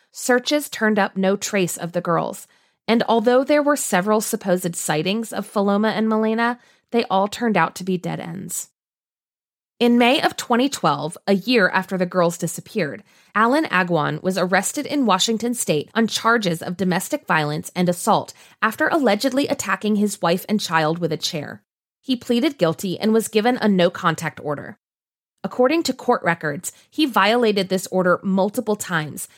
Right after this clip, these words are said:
and received additional felony charges for assault, but it doesn't appear that he ever did any serious jail time.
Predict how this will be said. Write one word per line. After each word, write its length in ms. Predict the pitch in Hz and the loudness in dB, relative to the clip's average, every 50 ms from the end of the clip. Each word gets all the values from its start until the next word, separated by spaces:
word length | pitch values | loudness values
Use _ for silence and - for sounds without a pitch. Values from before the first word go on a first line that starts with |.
| _ _ _ - | _ _ _ 0
and 200 | 226 254 277 277 | 2 2 4 2
received 420 | 311 294 - - 262 247 214 - | 0 0 0 0 0 0 0 0
additional 540 | - 214 - - 208 226 - - 240 214 175 | -2 -2 0 0 0 0 0 0 2 0 0
felony 440 | 175 - 190 170 170 180 170 170 165 | 0 0 0 0 2 2 0 0 -2
charges 440 | 170 - 185 156 151 151 160 156 - | -2 -2 -2 -2 -2 -2 -4 -6 -6
for 140 | - 170 - | -8 -8 -8
assault, 480 | - - - - 185 139 101 - - - _ _ _ _ _ _ _ - | -8 -6 -2 -2 -2 -2 -2 -6 -14 -20 _ _ _ _ _ _ _ 0
but 220 | 240 233 - - | 2 2 2 2
it 100 | 269 269 | 0 2
doesn't 300 | - 247 262 262 392 359 | 2 2 2 2 0 0
appear 400 | - 302 - - - 214 202 220 | 0 -2 -4 -2 -2 0 2 2
that 140 | 214 226 185 | 0 -2 -2
he 200 | 208 247 - - | -6 -8 -4 -2
ever 220 | 185 185 208 214 | -2 0 0 0
did 200 | 196 190 185 175 - | 0 0 0 0 0
any 200 | - 180 185 180 | 0 0 -2 -2
serious 500 | - - - 185 165 165 165 170 160 - | -2 -4 -6 -4 -2 0 0 0 -2 -2
jail 240 | - 165 156 147 | -2 -2 -2 -2
time. 320 | 156 - 165 - - - | -4 -6 -10 -12 -12 -16